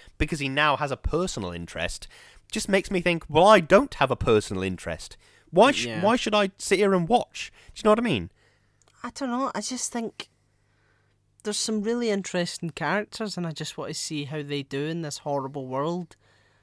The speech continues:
Speaker 2: that they inhabit. Like,
Speaker 1: Well,
Speaker 2: I mean,
Speaker 1: uh, yeah, I know what you mean.
Speaker 2: like Jo-, Jon Snow, for instance, like a, a, a, a boy who was born a bastard, which is, like,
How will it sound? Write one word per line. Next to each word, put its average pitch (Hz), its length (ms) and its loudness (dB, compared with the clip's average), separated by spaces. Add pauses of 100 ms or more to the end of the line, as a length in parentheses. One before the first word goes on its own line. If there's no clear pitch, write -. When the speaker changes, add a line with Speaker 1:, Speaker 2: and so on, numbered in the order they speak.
(160)
Speaker 2:
that 135 160 -8
they 135 140 -2
inhabit. 135 640 -2
Like, 156 240 -4 (640)
Speaker 1:
Well, 214 180 -8
Speaker 2:
I 165 40 0
mean, 170 140 0
Speaker 1:
uh, 190 80 -6 (260)
yeah, 175 460 4 (240)
I 190 80 -4
know 202 80 -2
what 180 100 -6
you 165 60 -6
mean. 117 340 -6 (220)
Speaker 2:
like 190 240 -4
Jo-, 196 260 0 (100)
Jon 208 300 0
Snow, 160 300 -4
for 196 160 -8
instance, 190 560 -4
like 156 140 -2
a, 131 460 -4
a, - 100 -6
a, - 40 -8 (220)
a 139 40 -6
boy 151 500 -2 (560)
who 151 140 -10
was 135 200 -10
born 131 560 -2
a 135 80 -12
bastard, 139 720 -4
which - 220 -10
is, 127 200 -6
like, 123 400 -8